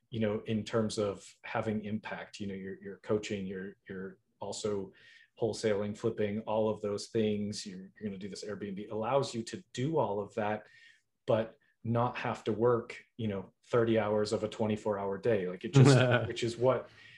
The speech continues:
Speaker 1: you, I, I think that's what people think happens. And it's like, you look at people like Elon Musk, he's the king of that, right? He's not
Speaker 2: Mm-hmm.
Speaker 1: building the rockets. He's not
Speaker 2: No.
Speaker 1: building the Teslas. He's, you know, like, he's the vision.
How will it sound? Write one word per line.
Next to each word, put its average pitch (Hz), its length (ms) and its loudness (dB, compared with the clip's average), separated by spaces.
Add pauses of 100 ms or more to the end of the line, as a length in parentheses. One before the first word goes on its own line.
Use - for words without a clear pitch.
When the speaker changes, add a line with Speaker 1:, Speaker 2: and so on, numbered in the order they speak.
(180)
Speaker 1:
you, 127 180 -4 (420)
I, 127 180 0
I 143 40 6
think 165 160 6
that's 151 160 4
what 123 100 2
people 120 220 0
think 120 260 0
happens. 101 540 -4
And 107 120 -2
it's 110 180 -4
like, 107 200 2
you 120 120 2
look 143 160 4
at 117 80 0 (500)
people 117 240 -2
like 104 260 -2
Elon 113 320 0
Musk, 117 440 0 (540)
he's 127 180 -6
the 135 100 -2
king 180 240 4
of 98 80 2
that, 87 240 -10
right? 135 180 4
He's 143 180 -4
not 160 100 2
Speaker 2:
Mm-hmm. 95 140 2
Speaker 1:
building 117 340 4
the 90 80 -6
rockets. 110 600 -4 (180)
He's 135 160 0
not 147 160 6
Speaker 2:
No. 78 60 -6
Speaker 1:
building 123 380 2
the 131 80 2
Teslas. 131 560 -2
He's, 131 260 -8 (220)
you 143 120 0
know, 120 140 4
like, 117 220 2 (560)
he's 143 480 -4
the 123 100 2
vision. 113 640 0